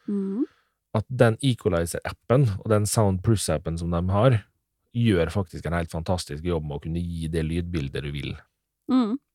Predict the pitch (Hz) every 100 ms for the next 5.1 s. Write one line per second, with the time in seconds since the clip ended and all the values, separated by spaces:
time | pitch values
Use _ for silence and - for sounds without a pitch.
0 | _ _ _ - 92 82 - 104 - 73
1 | 80 82 - 73 62 69 62 - _ _
2 | _ _ _ _ _ _ _ _ _ -
3 | 110 104 98 113 107 98 113 113 135 117
4 | 87 82 95 101 101 - - 95 92 92